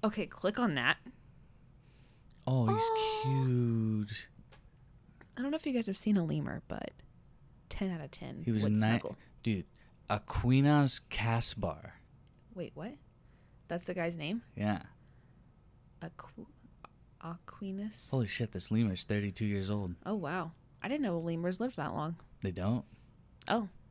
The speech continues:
Speaker 1: L-, s-, lifespan of a lemur is typically twenty to
Speaker 2: He
Speaker 1: twenty-five
Speaker 2: faces
Speaker 1: years.
Speaker 2: up to a year in prison.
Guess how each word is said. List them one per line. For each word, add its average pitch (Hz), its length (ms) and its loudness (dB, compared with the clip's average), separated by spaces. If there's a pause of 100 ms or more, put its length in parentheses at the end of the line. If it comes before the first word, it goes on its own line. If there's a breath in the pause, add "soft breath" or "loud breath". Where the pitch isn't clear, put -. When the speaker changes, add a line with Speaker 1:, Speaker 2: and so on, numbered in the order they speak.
(180)
Speaker 1:
L-, 180 140 -10
s-, - 240 -6
lifespan 180 540 0
of 190 80 0
a 185 40 2
lemur 196 320 0
is 175 120 -4
typically 165 400 -6
twenty 151 280 -8
to - 60 -16
Speaker 2:
He - 140 -4
Speaker 1:
twenty-five 131 300 0
Speaker 2:
faces 107 200 2
Speaker 1:
years. 107 200 2
Speaker 2:
up - 60 -4
to 107 100 -2
a 104 40 2
year 104 340 2
in 110 140 2
prison. 107 480 0